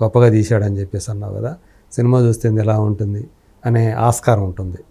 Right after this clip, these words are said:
అయినప్పటికీ అలా అన్నాడంటే, so ఆ సినిమా మీద అతని నమ్మకం. ఇప్పుడు అంటే రీ రికార్డింగ్ కూడా అయిపోయిన తర్వాత, బ్యాక్‌గ్రౌండ్ స్కోర్ అయిపోయిన తర్వాత, ఆ సినిమాకి ఆ డెప్త్ ఇంకా పెరుగుతుంది కదా.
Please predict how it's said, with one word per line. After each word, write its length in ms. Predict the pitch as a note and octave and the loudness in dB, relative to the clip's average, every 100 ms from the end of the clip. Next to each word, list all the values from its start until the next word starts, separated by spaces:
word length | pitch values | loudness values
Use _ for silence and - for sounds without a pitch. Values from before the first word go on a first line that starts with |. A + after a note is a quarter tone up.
| _ _ - _ - | _ _ -20 _ 0
అయినప్పటికీ 600 | B2 D#3 E3 E3 D3+ D#3 | 4 6 4 2 0 0
అలా 260 | B2 A2 | 2 2
అన్నాడంటే, 680 | G#2+ A2+ A#2+ G#2+ G2 A2 G#3+ - _ _ _ _ | 4 4 4 2 -2 -6 -8 -12 _ _ _ _
so 160 | - G#3 | -8 -2
ఆ 180 | - B2 | 0 0
సినిమా 380 | - C3 C#3+ | 0 0 0
మీద 200 | C#3 C3+ | -2 -2
అతని 280 | B2+ A2+ A2 | -2 -2 -2
నమ్మకం. 400 | G2+ G#2 G#2+ G2 - _ _ _ _ _ - | 0 0 -2 -6 -14 _ _ _ _ _ -4
ఇప్పుడు 440 | B2+ - F#3+ A#2+ - _ _ _ _ _ _ _ _ _ A#2 - - | -2 4 4 4 -2 _ _ _ _ _ _ _ _ _ -16 -14 -8
అంటే 220 | A#2+ C3 | 0 2
రీ 180 | A2+ C3 | 6 6
రికార్డింగ్ 520 | C3+ C3+ C3+ A#2+ A#2 | 4 2 0 0 0
కూడా 140 | A2+ | 2
అయిపోయిన 320 | G#2+ G#2+ A#2+ G#2+ | 2 2 2 2
తర్వాత, 240 | G#2+ A2 | 0 0
బ్యాక్‌గ్రౌండ్ 440 | G#2 G#2+ A#2 A#2+ | 0 2 2 0
స్కోర్ 240 | - - G#2+ | 0 -4 -2
అయిపోయిన 360 | G#2 - G#2+ | -2 -4 -6
తర్వాత, 520 | G2 G#2 G2 F#2 G#2+ - _ _ - _ _ _ | -4 -4 -6 -6 -10 -12 _ _ -20 _ _ _
ఆ 80 | A2+ | -4
సినిమాకి 600 | G#2+ C3 C#3 B2+ G#2 G2+ - - | 0 2 4 4 0 -8 -16 -6
ఆ 160 | A#2 A2 - - | -4 -4 -6 -8
డెప్త్ 340 | A#2+ A#2+ A#2 D3+ | 0 0 2 2
ఇంకా 180 | C#3+ | 2
పెరుగుతుంది 400 | D3 A#2+ B2+ G#2 | 2 2 2 0
కదా. 120 | F#2 | -4